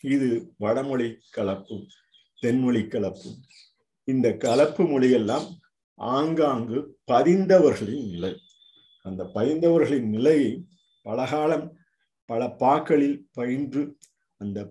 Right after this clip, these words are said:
பதிந்த நிலை பதமாகவும் சொல்லாகவும் எழுத்துருவாகவும் ஒவ்வொரு எழுத்துருவும் நாம் நிலை பெற்றுள்ளது.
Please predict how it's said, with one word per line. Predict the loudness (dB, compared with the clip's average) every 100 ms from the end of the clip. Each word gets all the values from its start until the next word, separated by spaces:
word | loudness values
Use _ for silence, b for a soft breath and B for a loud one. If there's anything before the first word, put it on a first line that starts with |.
| _ _ -4
பதிந்த | -2 0 4 4
நிலை | 4 2 0 -2 -12 _ _ _ _ _ _ _ _
பதமாகவும் | 0 2 2 2 -2 -4 -12 -14
சொல்லாகவும் | -2 0 2 2 0 -4 -8 -10 -12 _ _ _ _ _ 0
எழுத்துருவாகவும் | 2 2 0 0 0 2 0 -2 -6 -10 -12 -14 _ _ _ _ -2
ஒவ்வொரு | 2 4 4 4
எழுத்துருவும் | 2 0 -2 -6 -6 -6
நாம் | -6 -6
நிலை | -4 -6
பெற்றுள்ளது. | -6 -10 -8 -6 -6 -8